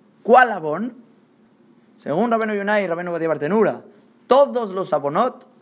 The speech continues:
todos los pecados, incluso los pensamientos pecaminosos, porque no vas a tener fuerzas en el pensamiento o fuerzas físicas para ir, pecar, hacer averot,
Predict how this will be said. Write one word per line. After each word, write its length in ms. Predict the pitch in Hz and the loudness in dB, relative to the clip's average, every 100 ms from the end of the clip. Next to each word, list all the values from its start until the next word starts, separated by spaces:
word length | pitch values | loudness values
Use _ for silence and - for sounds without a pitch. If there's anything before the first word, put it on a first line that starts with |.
| - | 2
todos 460 | 262 233 220 220 | 2 2 -2 -4
los 180 | 190 165 | -6 -8
pecados, 540 | - - 233 214 190 | -6 2 2 2 -4
incluso 360 | 160 156 208 208 | -10 -10 -4 -4
los 140 | 185 | -4
pensamientos 880 | - 156 151 151 175 254 269 - 220 | -6 -10 -6 -6 -2 -2 -4 -6 -6
pecaminosos, 960 | - 151 143 139 196 269 - 214 - - _ _ _ _ _ _ _ _ | -6 -6 -6 -4 0 0 -2 -10 -12 -20 _ _ _ _ _ _ _ _
porque 180 | - 139 | -12 -4
no 80 | 175 | -2
vas 120 | 196 | -2
a 80 | 185 | -4
tener 260 | 165 190 190 | -4 -4 -2
fuerzas 640 | 202 247 226 220 214 214 - _ | 0 0 2 2 2 0 -16 _
en 80 | 156 | -8
el 100 | 147 | -6
pensamiento 1040 | 147 151 147 180 285 277 - 247 262 - - | -6 -8 -6 -2 -2 -2 -4 -4 -4 -10 -8
o 100 | 147 | -4
fuerzas 420 | - 185 160 - - | -4 -4 -6 -10 -4
físicas 600 | 294 302 240 233 202 208 | -2 -2 -4 0 0 -2
para 220 | 170 - | -6 -4
ir, 280 | 254 254 220 | -4 -6 -6
pecar, 340 | 170 214 240 | 0 2 2
hacer 200 | 190 190 | 0 -6
averot, 440 | 170 165 262 262 | -4 0 0 -2